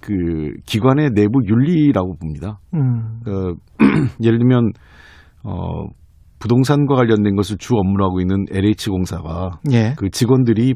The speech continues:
Speaker 1: 부동산과 관련된 거로 해서 부당하게 이익을 챙기려고 했다라는 게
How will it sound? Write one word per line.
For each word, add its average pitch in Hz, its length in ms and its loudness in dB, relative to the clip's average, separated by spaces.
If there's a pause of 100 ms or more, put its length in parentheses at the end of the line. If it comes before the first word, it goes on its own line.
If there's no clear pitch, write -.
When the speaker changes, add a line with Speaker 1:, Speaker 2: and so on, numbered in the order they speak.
Speaker 1:
부동산과 139 540 0
관련된 98 640 0
거로 95 160 -2
해서 92 160 -4
부당하게 98 400 -2
이익을 95 380 0
챙기려고 113 440 0
했다라는 95 440 -2
게 92 260 0